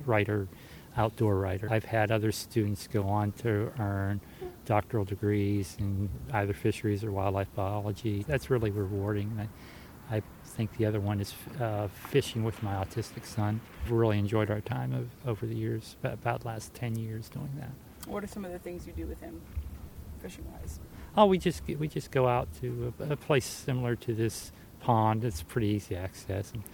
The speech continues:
Speaker 1: he, he, he waits there and, you know, throws sticks in the water, and I hook a fish and hand him the rod, and he reels it in.
Speaker 2: Mm.
Speaker 1: And we have a nice, nice little time together like that.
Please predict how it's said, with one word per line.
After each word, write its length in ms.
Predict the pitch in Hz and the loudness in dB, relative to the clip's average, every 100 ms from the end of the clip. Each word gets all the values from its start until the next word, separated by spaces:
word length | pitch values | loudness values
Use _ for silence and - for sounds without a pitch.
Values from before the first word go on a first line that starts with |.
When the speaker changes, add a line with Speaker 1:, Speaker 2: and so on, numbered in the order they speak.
| - - - | -18 -18 -10
Speaker 1:
he, 120 | 147 | -4
he, 400 | 156 139 135 185 | 0 -2 -2 -4
he 160 | 139 143 | -2 -2
waits 420 | 120 123 123 - | 6 6 6 2
there 240 | 123 127 | 4 6
and, 220 | 123 120 117 - - - - - | 4 0 -4 -8 -16 -16 -16 -10
you 60 | 139 | -6
know, 80 | 123 | 2
throws 220 | - 123 | 4 4
sticks 320 | - 117 - | 4 0 2
in 60 | 110 | 2
the 60 | |
water, 320 | 107 107 107 110 | 4 4 4 2
and 260 | 113 113 - - - - - - - - - 143 | -2 -4 -8 -14 -18 -18 -18 -18 -18 -18 -12 4
I 140 | 117 - - - - | 4 4 -6 -18 4
hook 160 | 139 - | 6 6
a 40 | |
fish 380 | 120 120 113 - | 6 6 6 2
and 120 | 110 | 0
hand 200 | 101 110 | 4 4
him 100 | 110 | 2
the 80 | 107 | 2
rod, 280 | 104 101 104 | 2 2 2
and 60 | |
he 100 | 98 | 0
reels 260 | 104 107 95 | 0 0 2
it 80 | 110 | 2
in. 100 | 90 | 2
Speaker 2:
Mm. 60 | - - - - | -2 -10 -12 -4
Speaker 1:
And 120 | 113 | 0
we 80 | 95 | 2
have 100 | 104 | 2
a 20 | |
nice, 260 | 104 101 - - - - - - | 0 -2 -4 -16 -16 -18 -18 2
nice 200 | 151 - | 4 6
little 100 | 147 | 4
time 280 | - 113 98 | 6 4 2
together 320 | 98 95 92 | 0 -2 0
like 180 | 107 120 | -2 -4
that. 200 | 69 71 | -4 -4